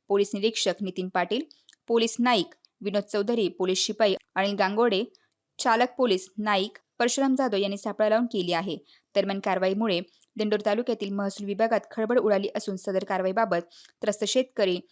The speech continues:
नागरिक यांच्याकडून स्वागत करण्यात आले असून सदर संशयित यांचे उत्पन्नाचे स्रोत तपासावे अशी मागणी होत असून शासकीय कामासाठी लाचेची मागणी केल्यास त्वरित संपर्क साधण्याचे आवाहन पोलीस अधीक्षक शर्मिष्ठा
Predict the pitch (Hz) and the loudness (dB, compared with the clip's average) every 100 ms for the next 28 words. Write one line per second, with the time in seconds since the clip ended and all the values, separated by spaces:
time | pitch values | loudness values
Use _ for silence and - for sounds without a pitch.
0 | _ _ 226 220 226 208 202 202 254 202 | _ _ -2 0 0 -2 -4 -4 -2 -2
1 | 202 214 202 214 214 202 - 185 - 220 | -2 -2 -2 -2 -6 -4 -6 -4 -4 -4
2 | 185 180 190 190 202 190 - 202 185 208 | -6 -4 -2 0 -2 -4 -2 -2 -2 -4
3 | 226 175 165 - _ _ - - 247 240 | -4 -4 -6 -8 _ _ -8 -4 0 0
4 | 233 240 - 233 185 - 202 214 214 220 | 0 -4 -2 -2 0 0 0 0 0 -2
5 | 175 190 - 233 190 190 190 196 - - | -2 -4 -2 -2 -2 -4 -4 -6 -4 -6
6 | - 170 - _ _ - 226 226 262 262 | -4 -8 -10 _ _ -2 0 0 -2 0
7 | 233 247 240 190 180 196 196 208 190 202 | 0 -2 -2 -2 -2 -4 -6 -4 -4 -6
8 | 226 226 165 - _ _ - 233 233 220 | -4 0 0 0 _ _ 0 0 0 -2
9 | - - - 202 220 220 - 208 220 185 | -2 -4 -4 -4 -4 -4 -2 0 2 0
10 | 185 190 185 - 190 226 190 - 208 190 | 0 -4 -2 -4 -4 -2 -4 -4 -4 -2
11 | 214 - 175 | -4 -2 -2